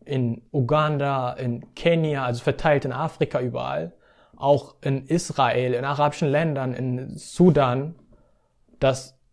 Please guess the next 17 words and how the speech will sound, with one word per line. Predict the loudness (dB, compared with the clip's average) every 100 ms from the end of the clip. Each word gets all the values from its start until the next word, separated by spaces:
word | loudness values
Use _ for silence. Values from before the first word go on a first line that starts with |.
| _ _ -20
viele | -20 2 6 8 8
halt | 4 2
nicht | 0 -2
schaffen, | -2 2 2 2 -2
sogar | 0 0
hierher | 2 2 2
zu | -2 -8
kommen. | -8 -8 -10 -12
Das | -10 -4
muss | -4 -2
man | -2
auch | -2 0
halt | -2
immer | -2 -4 -2
im | -2
Hinterkopf | -2 -4 -2 -2 -4 -10
haben. | -10 -10 -12